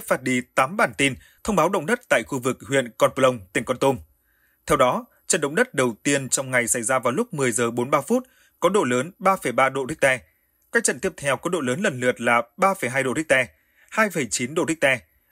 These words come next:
ba phẩy chín độ Richter, ba phẩy bảy độ Richter, ba phẩy tám độ Richter, hai phẩy bảy độ Richter và hai phẩy sáu độ Richter. Trung tâm Báo tin động đất và Cảnh báo sóng thần, Viện Vật lý Địa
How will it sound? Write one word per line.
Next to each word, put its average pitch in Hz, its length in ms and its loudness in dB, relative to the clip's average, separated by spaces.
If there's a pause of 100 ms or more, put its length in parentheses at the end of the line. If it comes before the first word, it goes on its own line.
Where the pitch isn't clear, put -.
(120)
ba 208 160 2
phẩy 127 160 -8
chín 123 180 -4
độ 160 120 -2
Richter, 135 320 2 (380)
ba 143 160 2
phẩy 135 160 -4
bảy 123 140 2
độ 117 140 -2
Richter, 135 320 0 (400)
ba 196 180 4
phẩy 143 180 -6
tám 127 280 0
độ 165 120 -2
Richter, 139 320 0 (400)
hai 220 180 -2
phẩy 165 140 -4
bảy 127 160 2
độ 117 180 -4
Richter 135 320 0 (320)
và 127 200 2
hai 143 220 -2
phẩy 127 140 -6
sáu 147 180 -2
độ 160 100 -2
Richter. 139 300 0 (920)
Trung 139 180 -4
tâm 135 120 0
Báo 123 120 2
tin 135 180 -6
động 135 140 -6
đất 220 220 -6
và 131 160 2
Cảnh 113 240 -6
báo 113 140 0
sóng 131 140 -6
thần, 135 220 2 (300)
Viện 147 260 -2
Vật 131 140 -4
lý 135 100 -2
Địa 185 140 -4